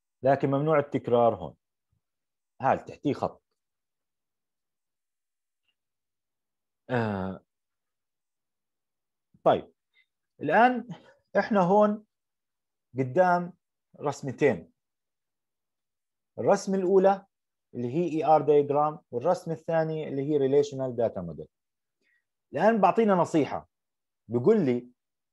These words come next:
ر-، رسمة ال relational data model اللي فيها تفاصيل كثيرة لا تبلش فيها من الصفر.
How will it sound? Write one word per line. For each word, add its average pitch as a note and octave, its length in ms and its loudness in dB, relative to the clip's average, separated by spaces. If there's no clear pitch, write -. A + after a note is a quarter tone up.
ر-، C3 380 0
رسمة F#3+ 400 0
ال D3 360 0
relational D#3+ 300 -8
data C#3+ 280 0
model A#2+ 360 -2
اللي G#2+ 140 -14
فيها D#3+ 180 -2
تفاصيل C#3 520 -4
كثيرة B2+ 480 -2
لا - 80 -6
تبلش G3+ 380 0
فيها C3 260 -2
من A#2+ 260 -4
الصفر. G#2+ 500 -4